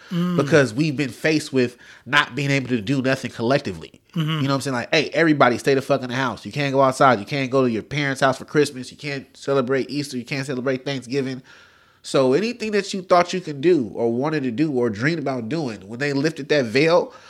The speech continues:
Speaker 2: a lot of people just fucking book for it, whether it's comedy, OnlyFans, uh, whatever the <laughs> fuck, you know what I'm saying? Whatever the fuck we wanna do,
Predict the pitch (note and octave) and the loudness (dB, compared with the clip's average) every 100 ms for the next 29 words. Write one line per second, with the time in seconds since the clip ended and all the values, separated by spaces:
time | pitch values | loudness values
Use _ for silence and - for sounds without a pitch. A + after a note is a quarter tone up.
0 | - - G#2 - B3+ F3+ D3+ B2 C#3 C3+ | -12 -2 2 2 2 -2 0 0 0 -2
1 | - D#3 A2+ F#2+ G#4+ - B2+ E2+ E2 A2 | -4 -4 -8 -2 -2 -2 -8 -6 -4 -2
2 | G#2 F#2 - D3+ D#3 E3 F3+ G2+ - - | -2 -6 0 4 4 2 -2 -4 -10 -20
3 | - _ C3 E3 F3+ F3 F#3 F3 F3+ G3+ | -20 _ 2 2 2 2 4 4 2 0
4 | - C#3 B2 A2 A#2 G3+ A#3 - - A#3+ | -2 2 2 2 4 6 6 4 8 8
5 | - - G3 - F#3 F#3 - F3 F3 E3 | 8 4 2 4 2 2 0 -2 -2 -2
6 | F3+ - E3 F3+ - - F#3+ B2+ D3 F#3+ | -2 0 0 0 -4 -6 -4 -2 4 6
7 | A3 - E3 D3+ F3 F3 F#3+ F#3 A#3+ | 4 2 -6 -6 -8 -4 -4 -2 -4